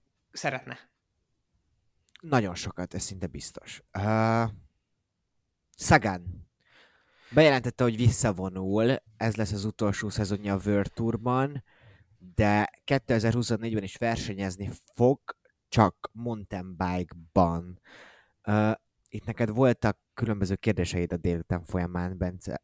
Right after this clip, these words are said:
Speaker 2: Bendegúz, erre bármilyen válaszod <laughs> érkezett már?
Speaker 1: Nem, mert hogy én egyébként ne-, ezt így egyértelműen, amit te mondasz, azt nem látom. Vagy hogy nem,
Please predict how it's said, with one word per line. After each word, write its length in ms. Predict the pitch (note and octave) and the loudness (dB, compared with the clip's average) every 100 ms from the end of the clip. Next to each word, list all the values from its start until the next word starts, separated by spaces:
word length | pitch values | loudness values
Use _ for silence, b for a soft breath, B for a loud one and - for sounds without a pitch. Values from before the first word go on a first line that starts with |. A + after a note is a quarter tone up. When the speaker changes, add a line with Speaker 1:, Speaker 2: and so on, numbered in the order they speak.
| G2 | -4
Speaker 2:
Bendegúz, 420 | F#2 F2+ F#2 G2 | -4 -4 -4 -2
erre 360 | G2 F#2+ G2+ - | 0 0 -2 -4
bármilyen 500 | F2 E2+ F#2 G2 G2 | -6 -2 -2 -2 -2
válaszod 840 | G2 G#2 G#2 - - - A#2 A2 G2+ | 0 0 0 4 6 6 0 -4 -6
<laughs> 60 | - | -8
érkezett 400 | - G2 A2+ - | -6 -6 -6 -6
már? 340 | E2 E2+ G2 _ _ _ _ b b b | -8 -8 -10 _ _ _ _ b b b
Speaker 1:
Nem, 540 | A3+ A#3 D3 C#3 C#3 - | -4 -2 -4 -8 -10 -8
mert 200 | F3 E3 | -6 -6
hogy 200 | F#3+ - | -10 -8
én 180 | F#3 F#3 | -6 -6
egyébként 540 | F3+ G#3+ - G#3 G3 | -6 -8 -4 -4 -4
ne-, 240 | G#3+ G#3+ - F3+ | -4 -4 -8 -10
ezt 220 | - - | -10 -12
így 300 | F3+ F#3 F#3 | -12 -10 -10
egyértelműen, 1080 | D#3 D#3+ D#3+ F3+ - G3+ G3+ G3+ G3+ G#3 G#3 | -8 -8 -6 -8 -8 -6 -6 -4 -4 -6 -6
amit 320 | D#3 D3+ C#3+ | -8 -8 -10
te 240 | _ F#3+ | _ -8
mondasz, 840 | F#3 D3 E3 F#3 F#3+ - - - _ _ _ _ _ _ _ _ _ _ | -6 -8 -6 -6 -6 -8 -12 -16 _ _ _ _ _ _ _ _ _ _
azt 380 | D#3+ E3 - - _ _ _ _ _ _ | -10 -8 -10 -16 _ _ _ _ _ _
nem 240 | G3+ G3+ D#3 | -2 0 0
látom. 640 | C#3 C3 - - B2 C#3 _ _ _ | -2 -6 -12 -12 -10 -14 _ _ _
Vagy 220 | E3 E3+ | -10 -8
hogy 220 | - F3 - | -8 -10 -4
nem, 160 | G3+ | -2